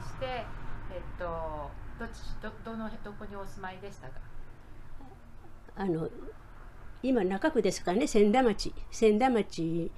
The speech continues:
Speaker 2: 二丁目。
Speaker 1: で、
Speaker 2: ええ。
Speaker 1: えっと、その日は？
Speaker 2: その日はね、私は前の日に実家へ帰っとったからね。
Speaker 1: たまたま？
Speaker 2: ええ、たまたま。
Speaker 1: ああ。
Speaker 2: うん。
Speaker 1: で、その時の様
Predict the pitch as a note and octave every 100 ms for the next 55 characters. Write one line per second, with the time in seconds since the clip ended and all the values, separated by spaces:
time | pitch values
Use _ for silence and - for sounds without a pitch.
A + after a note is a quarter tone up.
0 | - - - - - A3 D3 A#3+ D3+ -
1 | D3+ C#3+ F3 - - - - - - -
2 | - - - - - - A3 G3 D3+ -
3 | - G3 F#3 - F#3 F3+ - G#3 G#3 A#3
4 | G3 F#3+ C#4 - - - - - G#3 A#3
5 | - F3 D#3 D#3 - - - F#3+ F#3 -
6 | F#3+ E3+ - - - - - G3+ G3 F#3
7 | F3 C4 C4 E3 D#3+ D3+ D#3+ - E3 D#3+
8 | F3 F#3+ - D3+ D3 C#3+ D3+ D3+ G#3+ -
9 | - - - - - E3 D3 - - E3+
10 | C#3+ C#3+ B2+ - - - - - F3 D#3
11 | - - - - - - - - - -
12 | - - - - - F#3 F3 E3+ D#3+ -
13 | - - - - G3 F3 G#3 G#3 G3 E3+
14 | D#3+ - E3+